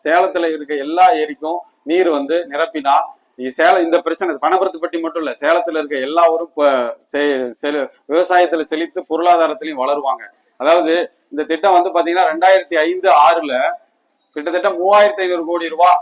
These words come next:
பட்ஜெட்ல அப்போதைய ஆட்சியில் இருந்த கலைஞர் அவர்கள் திட்டத்தை உருவாக்குனாங்க.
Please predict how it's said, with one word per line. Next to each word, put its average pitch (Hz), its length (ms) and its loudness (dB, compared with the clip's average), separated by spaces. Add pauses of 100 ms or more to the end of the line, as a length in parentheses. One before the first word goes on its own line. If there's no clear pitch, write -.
(120)
பட்ஜெட்ல 147 580 0 (180)
அப்போதைய 175 500 2
ஆட்சியில் 175 320 2
இருந்த 165 200 -4
கலைஞர் 175 440 0
அவர்கள் 151 480 -2
திட்டத்தை 160 400 -2
உருவாக்குனாங்க. 151 680 0